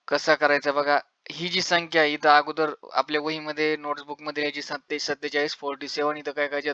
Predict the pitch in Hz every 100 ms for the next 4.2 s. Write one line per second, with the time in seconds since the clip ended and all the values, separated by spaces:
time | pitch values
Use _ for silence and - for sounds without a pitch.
0 | 139 156 156 156 156 151 156 - 151 147
1 | 147 147 - _ - 151 156 151 156 151
2 | 151 139 147 160 151 143 147 143 143 143
3 | 135 - 139 135 151 147 147 143 147 143
4 | 156